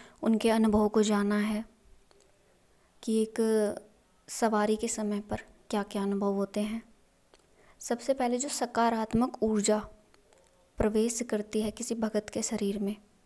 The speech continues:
तो वो ज़्यादातर आँखों से प्रवेश करती है, जिसमें आँखों में खुजली, जलन जैसा लगता है।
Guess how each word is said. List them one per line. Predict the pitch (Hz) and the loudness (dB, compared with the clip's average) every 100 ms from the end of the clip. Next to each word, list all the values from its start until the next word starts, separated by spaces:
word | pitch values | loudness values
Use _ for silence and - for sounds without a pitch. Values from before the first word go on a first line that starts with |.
| - _ - | -20 _ -4
तो | 220 | 0
वो | 240 | 2
ज़्यादातर | 240 214 214 233 - | 2 -2 -2 -4 -2
आँखों | 214 - 226 | -4 -4 -4
से | 233 | -4
प्रवेश | 226 202 202 - | -2 0 0 -2
करती | - 196 - | -4 -6 -4
है, | 202 | -6
जिसमें | 220 - 233 240 240 240 - - - - - - | -6 -4 -2 0 -2 -4 -18 -20 -20 -20 -20 -2
आँखों | 220 214 - | -2 -2 -2
में | 226 226 233 226 - | 0 2 0 0 -6
खुजली, | - 214 214 208 226 | -2 -2 0 2 2
जलन | 214 214 214 220 | 2 2 4 2
जैसा | 220 208 202 | 2 -2 -4
लगता | 185 - 185 | -4 -4 -6
है। | 196 | -4